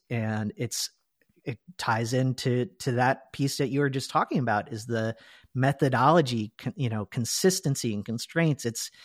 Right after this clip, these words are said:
it's a discovery process. It's diversity of technical stacks and how things are interfaced. And, you know, there are point specific tools that help with increasing some levels of efficiency, like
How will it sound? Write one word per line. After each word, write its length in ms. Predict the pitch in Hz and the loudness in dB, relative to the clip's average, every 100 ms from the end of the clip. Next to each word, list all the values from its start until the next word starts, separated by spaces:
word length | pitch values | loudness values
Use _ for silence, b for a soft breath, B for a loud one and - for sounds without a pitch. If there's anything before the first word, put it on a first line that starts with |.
| b b | b b
it's 160 | - - | -4 2
a 100 | 131 | 2
discovery 880 | 123 127 - - 147 185 208 180 131 | 2 -2 -2 2 6 6 8 6 4
process. 720 | - 110 110 - 107 92 - | 0 -2 0 -2 -4 -4 -6
It's 140 | 107 - _ _ _ | -10 -12 _ _ _
diversity 720 | 143 131 123 170 220 214 202 | 2 2 8 8 8 6 4
of 140 | 160 - | 4 2
technical 560 | - 180 - 165 185 | -4 -2 2 4 2
stacks 720 | 170 - 170 165 170 170 - 123 | -2 2 4 6 4 2 -6 -4
and 140 | 110 | -2
how 240 | 156 156 | 2 4
things 300 | 156 156 156 | 4 2 2
are 120 | 147 143 | 2 2
interfaced. 760 | 147 151 - 156 147 147 - | 0 0 2 2 4 2 0
And, 160 | 117 117 b b b - | -4 -4 b b b -4
you 80 | |
know, 100 | 123 | -2
there 200 | 117 120 | 0 2
are 340 | 143 156 156 151 - | 6 6 6 4 -2
point 300 | - 170 196 - _ _ _ _ _ _ - | 2 4 2 -2 _ _ _ _ _ _ -12
specific 580 | - 156 - 160 156 - | 0 0 4 4 4 2
tools 360 | 175 190 196 | 4 4 4
that 200 | 147 120 - | 4 2 2
help 280 | 147 151 - | 2 2 2
with 380 | 143 131 - - | 0 0 -2 -6
increasing 500 | 143 - 147 143 143 | -6 0 0 0 -2
some 340 | - 147 147 | 0 0 2
levels 320 | 147 147 151 151 | 2 2 0 0
of 120 | 147 | -2
efficiency, 600 | 147 147 147 165 - 190 | -2 -2 -2 -4 -4 -4
like 320 | 151 110 - | -4 -6 -10